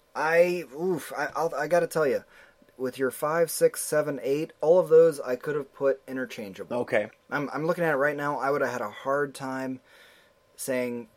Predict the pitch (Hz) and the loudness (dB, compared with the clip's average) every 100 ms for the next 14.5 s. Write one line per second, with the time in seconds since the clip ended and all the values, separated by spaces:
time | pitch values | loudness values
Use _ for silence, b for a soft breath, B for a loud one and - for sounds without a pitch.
0 | _ - 143 131 127 120 123 113 - 113 | _ -10 -8 -6 -4 -4 -4 -4 -2 -2
1 | 107 110 113 98 113 113 117 110 80 92 | -4 -8 -10 -8 -2 0 2 0 -4 -8
2 | 107 117 92 113 120 123 - - 95 - | -10 -10 -8 -8 -8 -16 -16 -14 -14 -12
3 | 113 143 139 - 120 135 165 - 165 - | -8 -4 -4 -4 -6 -6 -6 -6 -8 -6
4 | 175 143 165 156 147 151 127 131 120 110 | -6 -4 -2 0 2 2 2 -6 -8 -14
5 | 120 113 113 113 95 107 123 127 - 120 | -18 -16 -16 -16 -16 -14 -12 -12 -8 -8
6 | 123 110 101 - 98 87 - _ B B | -6 -8 -8 -8 -8 -8 -12 _ B B
7 | B B B 131 135 160 196 160 127 - | B B B -4 -2 4 4 6 2 2
8 | 160 143 123 120 135 117 110 113 107 - | 6 6 6 4 4 4 2 -6 -8 -10
9 | 92 160 220 98 104 127 95 120 110 139 | 2 4 4 0 -4 -2 0 0 2 2
10 | 156 123 135 135 160 147 123 117 110 - | 2 0 -2 0 2 0 -4 -6 -8 -8
11 | 117 98 - - 170 175 156 110 92 - | -8 -10 -10 6 8 10 8 4 2 2
12 | 202 170 135 110 92 85 78 151 156 143 | 10 12 12 6 0 -8 0 0 0 2
13 | 160 165 160 170 165 - 160 160 - 143 | 4 4 2 -2 -2 0 2 2 2 2
14 | 127 107 87 - - | 4 2 -4 -14 -18